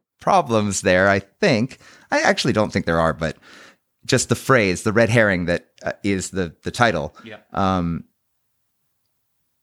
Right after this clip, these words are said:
Speaker 1: seems like you might need to check people's I D, but, you know, what they do at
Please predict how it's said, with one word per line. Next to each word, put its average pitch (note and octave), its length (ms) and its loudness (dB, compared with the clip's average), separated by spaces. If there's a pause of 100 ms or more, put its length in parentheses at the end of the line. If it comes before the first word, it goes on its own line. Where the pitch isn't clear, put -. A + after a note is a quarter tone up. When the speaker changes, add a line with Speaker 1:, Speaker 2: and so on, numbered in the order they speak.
(160)
Speaker 1:
seems D3+ 320 2
like A2+ 180 2
you G#2+ 80 0
might G2+ 280 2
need F#2+ 200 -2
to F#2 180 -2 (280)
check - 280 -2
people's F2+ 280 -2
I F#2+ 120 4
D, A2+ 280 2
but, F2 220 0 (240)
you G2 120 0
know, F2+ 80 4
what F2 140 2
they F2 160 2
do F2 360 0
at E2 140 -2